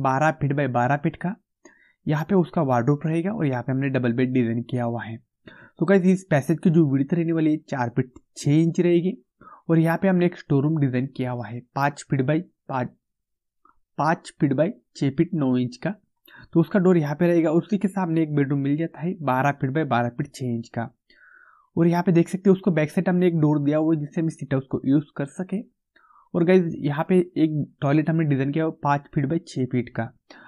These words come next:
आप चाहे तो इसे यहाँ पे अटैच टॉयलेट भी बना सकते हैं। तो इसकी एंट्री हमने बाहर से दी हुई है, मतलब अपन यहाँ सिट आउट की तरह से उसकी एंट्री मिल जाती है जिससे हम टॉयलेट यूज़ कर सके।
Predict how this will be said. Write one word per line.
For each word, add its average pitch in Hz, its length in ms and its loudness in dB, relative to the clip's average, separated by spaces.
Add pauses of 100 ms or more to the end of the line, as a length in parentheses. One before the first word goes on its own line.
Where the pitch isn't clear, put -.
(140)
आप 196 260 2
चाहे 165 200 2
तो 190 120 4
इसे 170 180 6
यहाँ 160 200 4
पे 156 140 -2
अटैच 147 340 -2 (100)
टॉयलेट 139 240 2
भी 143 120 2
बना 127 240 -2
सकते 165 300 -6
हैं। 175 120 0
तो 165 140 -4
इसकी 143 280 0
एंट्री 160 200 0
हमने 180 180 0
बाहर 135 260 -2
से 151 120 -4
दी 143 140 2
हुई 160 240 2
है, 165 140 2
मतलब 143 420 -6 (360)
अपन 170 180 0
यहाँ 160 220 2
सिट 147 240 -4
आउट 147 180 0
की 165 80 -2
तरह 151 220 -2
से 151 140 -4
उसकी 135 260 -2
एंट्री 131 220 -2
मिल 139 200 -2
जाती 160 220 -2
है 165 60 2
जिससे 147 220 -6
हम 143 100 -4
टॉयलेट 143 400 -4
यूज़ 135 280 0
कर 131 120 -2
सके। 120 300 -8